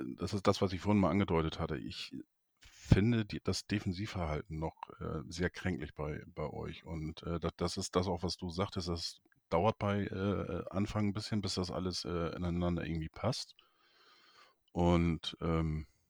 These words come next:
ja, ich bin gespannt. Ich hab natürlich auch gesehen, jetzt mit Duxch und so weiter, der ist, hat natürlich eingeschlagen wie eine Bombe, besser geht's nicht, ne? Äh, ein Doppelpack und dann, äh, ein, eine, ähm,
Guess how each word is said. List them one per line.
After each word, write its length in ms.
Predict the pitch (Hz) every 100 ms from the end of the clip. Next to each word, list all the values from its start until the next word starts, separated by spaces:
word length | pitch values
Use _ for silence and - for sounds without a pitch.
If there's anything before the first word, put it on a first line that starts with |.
| _ _ _ _
ja, 200 | 82 90
ich 100 | 90
bin 300 | 87 85 80
gespannt. 320 | 87 - 104
Ich 80 | 78
hab 100 | 80
natürlich 300 | 85 - 78
auch 120 | 76
gesehen, 360 | - 78 76 76
jetzt 200 | 76 -
mit 160 | 78
Duxch 220 | 82 - -
und 140 | 87
so 180 | 87 87
weiter, 220 | 87 87
der 160 | 80 78
ist, 100 | 73
hat 160 | 78
natürlich 320 | 78 78 80
eingeschlagen 500 | 73 87 82 82 82
wie 60 | 78
eine 100 | 78
Bombe, 320 | 80 90 87
besser 280 | 76 82 78
geht's 220 | 82 -
nicht, 200 | 92 -
ne? 460 | 87 101 85 80 78
Äh, 120 | -
ein 360 | - - - -
Doppelpack 440 | 82 - - -
und 140 | 78
dann, 800 | 82 82 78 - 82 82 82 78 -
äh, 20 |
ein, 220 | - 76 - -
eine, 300 | 80 82 80 -
ähm, 380 | 78 78 82 73